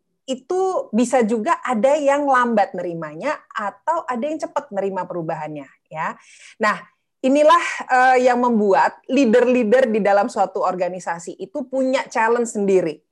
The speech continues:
Nah, pada umumnya tantangan leader saat perubahan terjadi itu di seputar apa saja sih? Saya menangkap, eh, ada tiga besaran ya, yang kalau saya tangkap, eh, apa namanya, tiga besaran itu adalah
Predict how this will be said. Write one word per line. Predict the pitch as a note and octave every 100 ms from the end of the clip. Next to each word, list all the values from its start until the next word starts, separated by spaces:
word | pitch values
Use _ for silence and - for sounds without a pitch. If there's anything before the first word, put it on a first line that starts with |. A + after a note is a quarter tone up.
| _ _ _
Nah, | F3 E3 D#3+
pada | G#3+ A3 B3
umumnya | D#4+ F4 G#4+ G4 F3+ C#3 A#3+ D4 _ - -
tantangan | C#4 C#4+ D#4 D#4 D#4
leader | D#4 C4 C4 D4
saat | C#4+ - B3 -
perubahan | A#3+ G#3+ G3+ G#3+
terjadi | G#3+ G#3 F#3+ F3+ F3+ -
itu | A3+ A3+
di | D#4+
seputar | A#3 A3+ A#3 G#3
apa | - G3+ G#3
saja | A#3+ G#3+ G3
sih? | - G#3
Saya | - C#4+ E4+
menangkap, | F4+ E4 D#4 - F4+ -
eh, | - A#3+ A#3+ A#3
ada | A3+ G#3
tiga | G#3+ C#4 A3 B3
besaran | G3 F3+ G3+ F3+ D#3+
ya, | D3 D3+ D#3+
yang |
kalau | F3 D#3+
saya | - E3+
tangkap, | E3 E3 D#3+ D3 _ _
eh, | - D#3+ D#3 D3 C#3+ B2+ - - -
apa | D#3 D#3
namanya, | F3+ E3 F3+
tiga | F#3 E3+
besaran | E3+ F#3 F3+ F3
itu | F#3 C4
adalah | F#3+ E3 B3+